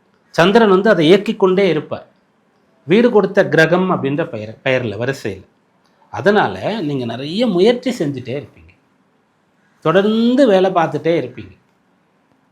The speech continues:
நீங்க செய்யக்கூடிய முயற்சியில உடன் பிறந்த சகோதரர்களும் கூட பங்கெடுத்து கொள்வாங்க.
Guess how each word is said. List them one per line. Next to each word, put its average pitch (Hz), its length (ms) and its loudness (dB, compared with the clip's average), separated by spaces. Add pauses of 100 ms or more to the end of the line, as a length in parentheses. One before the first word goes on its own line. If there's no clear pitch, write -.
(220)
நீங்க 151 180 -2
செய்யக்கூடிய 208 440 4
முயற்சியில 185 600 2 (880)
உடன் 220 280 2
பிறந்த 214 320 4
சகோதரர்களும் 196 920 2
கூட 226 160 -4
பங்கெடுத்து 185 560 -4
கொள்வாங்க. - 480 -20